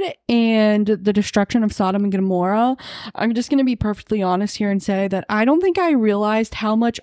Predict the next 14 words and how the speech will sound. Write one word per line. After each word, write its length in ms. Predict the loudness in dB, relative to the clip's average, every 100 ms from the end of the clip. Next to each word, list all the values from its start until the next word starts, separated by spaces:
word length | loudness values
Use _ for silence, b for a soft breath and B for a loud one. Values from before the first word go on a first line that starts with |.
| _
archaeological 960 | -6 -2 0 0 0 0 -2 -2 -2 0
evidence, 680 | -2 0 0 2 2 0 -14 _
not 360 | -6 0 0 2
that 80 | 0
I 100 | 2
ever 300 | 0 0 -2
questioned 720 | -4 -2 0 0 -2 -2 0
that 180 | -2 -2
what 160 | 0
was 120 | -2
said 180 | 0 0
in 80 | 2
the 80 | 0
Bible 680 | 0 0 0 0 0 -4